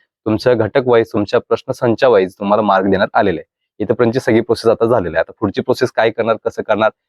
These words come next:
हे सगळं डिपार्टमेंटवरती डिपेंडिंग आहे. तरी सुद्धा कालच्या व्हिडिओमध्ये मी सांगितलेलं आहे की काही गोष्टी ह्या चुकलेल्या आहेत आणि ह्याच्याकडे डिपार्टमेंटनं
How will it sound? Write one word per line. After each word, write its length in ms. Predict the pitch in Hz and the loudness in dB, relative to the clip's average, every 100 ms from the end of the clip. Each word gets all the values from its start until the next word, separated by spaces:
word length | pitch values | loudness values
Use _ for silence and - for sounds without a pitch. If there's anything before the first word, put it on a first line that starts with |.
| _ - | _ -2
हे 80 | |
सगळं 220 | 107 110 110 | 0 2 0
डिपार्टमेंटवरती 760 | 101 110 113 117 120 117 127 | 0 0 2 0 0 0 2
डिपेंडिंग 420 | 117 - 104 101 | 0 0 -2 -2
आहे. 160 | 95 104 - | -2 -2 0
तरी 120 | 120 | 0
सुद्धा 280 | - 104 104 _ _ _ - | 0 0 0 _ _ _ -2
कालच्या 260 | 101 98 127 | 0 2 2
व्हिडिओमध्ये 300 | 123 123 120 | 4 2 0
मी 80 | |
सांगितलेलं 360 | 117 113 110 113 | 0 0 2 4
आहे 100 | 101 | 2
की 120 | 117 | -2
काही 240 | - 110 123 | -2 0 2
गोष्टी 340 | 120 - 113 | 2 0 0
ह्या 100 | 120 | -2
चुकलेल्या 420 | - - 107 110 | -2 -2 0 2
आहेत 100 | 104 | 2
आणि 80 | 101 | -2
ह्याच्याकडे 320 | 95 113 110 | -4 -2 0
डिपार्टमेंटनं 640 | 104 - 110 110 107 87 | 0 0 -2 -2 -4 -4